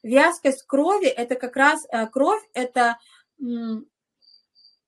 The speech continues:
та жидкость, через которую, через жидкость только идет вот это вот,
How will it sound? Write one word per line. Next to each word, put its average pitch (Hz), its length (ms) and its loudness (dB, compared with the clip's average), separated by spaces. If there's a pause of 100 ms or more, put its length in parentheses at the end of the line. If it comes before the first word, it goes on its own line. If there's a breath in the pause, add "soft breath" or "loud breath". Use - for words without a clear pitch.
(360)
та 285 220 4
жидкость, 339 560 -6
через 254 260 -4
которую, 285 600 2
через 247 400 -4
жидкость 285 420 -2
только 233 280 -2
идет 262 500 -4
вот 233 100 -6
это 240 200 0
вот, 220 140 -8